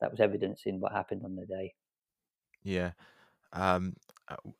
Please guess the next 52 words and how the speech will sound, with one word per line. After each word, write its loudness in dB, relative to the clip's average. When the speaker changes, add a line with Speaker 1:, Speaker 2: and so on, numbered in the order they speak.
Speaker 2:
and -2
a -2
couple -2
of -2
things -2
that -2
actually -4
happened -2
as -4
well. 2
Like, -2
I 0
was -4
wearing 4
the 4
Alpha 4
Flies, 2
and 4
I 4
know 6
I 8
actually 0
had -4
one 6
comment 0
during 4
the 2
race. -2
<laughs> -
Speaker 1:
<laughs> 0
Speaker 2:
"Oh, 6
there's 8
one 4
of 12
those 6
Alpha 10
Fly 10
runners." 6
And -4
I 0
was -6
thinking -6
in -2
my 0
head, 2
I 4
was -4
like, 2
a -4
bit 0
like, 0
uh, 0